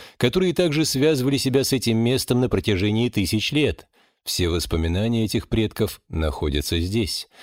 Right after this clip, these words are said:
Все воспоминания ваших собственных предков тоже лежат внутри вас, в ваших костях, в каждой частичке вашего тела,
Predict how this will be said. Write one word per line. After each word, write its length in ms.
Все 240
воспоминания 640
ваших 340
собственных 800
предков 460
тоже 320
лежат 320
внутри 340
вас, 320
в 160
ваших 380
костях, 520
в 60
каждой 380
частичке 520
вашего 380
тела, 440